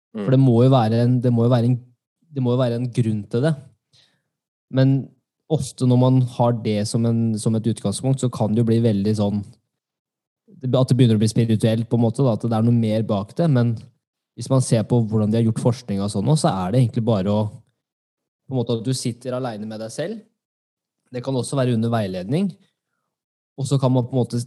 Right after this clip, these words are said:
Speaker 2: man teller ned, ikke sant? Eh, nå skal vi gå inn i en sånn type stillstand. Fokuser på pusten. Fokuser på armen din. Man begynner sikkert der da, med litt sånn spesifikke, eh, på en måte, fokusområder.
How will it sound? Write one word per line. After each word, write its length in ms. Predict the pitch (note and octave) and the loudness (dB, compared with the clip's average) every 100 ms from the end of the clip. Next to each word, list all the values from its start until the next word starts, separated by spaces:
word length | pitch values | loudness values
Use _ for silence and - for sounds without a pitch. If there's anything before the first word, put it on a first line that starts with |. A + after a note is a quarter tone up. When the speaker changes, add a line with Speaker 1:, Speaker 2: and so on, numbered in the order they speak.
| - | -10
Speaker 2:
man 220 | C3+ B2+ C3 | -4 -2 0
teller 320 | D#3 A2 A2+ | 0 0 0
ned, 300 | A2+ A#2 A#2 | 0 0 -2
ikke 80 | A2+ A#2 | -2 -4
sant? 240 | G#2+ - - _ _ _ | -4 -12 -20 _ _ _
Eh, 220 | B2 A#2 A2+ | -4 -2 0
nå 160 | A#2+ A#2+ | 0 0
skal 200 | - A#2+ | 0 -2
vi 80 | A#2 | 0
gå 80 | A2+ A2 | 2 2
inn 140 | G#2 | 0
i 60 | G#2+ | 0
en 200 | G#2+ A2 G2+ | 0 -2 -4
sånn 240 | A#2 A2 | -2 -2
type 240 | A2 - | -4 -6
stillstand. 460 | A2 A2 F#2+ G2 F#2+ | -4 -4 -4 -6 -8
Fokuser 500 | A2 - A#2+ A#2+ A2 - | -6 -6 -4 -2 -2 -4
på 100 | A2 | -4
pusten. 540 | A2+ G2 - - G2+ - _ _ _ _ B2 | -2 -4 -4 -2 -2 -4 _ _ _ _ -12
Fokuser 420 | - B2+ B2 A2 B2 | -6 -2 0 -2 -4
på 80 | A2+ | -4
armen 280 | A2 G2+ G#2 | -4 -4 -4
din. 100 | A#2 | -2
Man 160 | A#2+ A#2+ | -2 0
begynner 320 | C3+ A2 A2+ | 0 0 -2
sikkert 320 | A#2+ G#2 A#2 | -4 -6 -6
der 220 | A2+ B2 | -4 -4
da, 80 | A#2 | -4
med 140 | A2+ A#2 | -4 -6
litt 80 | A2 | -6
sånn 220 | A2+ G#2+ | -6 -8
spesifikke, 760 | - G#2+ G2 - G#2 A2+ A2 G#2+ - _ _ _ _ | -8 -10 -10 -12 -10 -6 -4 -6 -10 _ _ _ _
eh, 580 | A2 G#2 G2+ G2 G2 F#2+ | -6 -4 -2 -4 -4 -6
på 60 | F#2 | -4
en 60 | B2 | -4
måte, 240 | A2 G#2+ G#2+ G2 G2 G2+ A2+ | -2 -2 -2 -4 -6 -12 -8
fokusområder. 760 | A2 - A2 G#2+ G#2+ B2 F#3 | -8 -6 -4 -2 -2 0 -2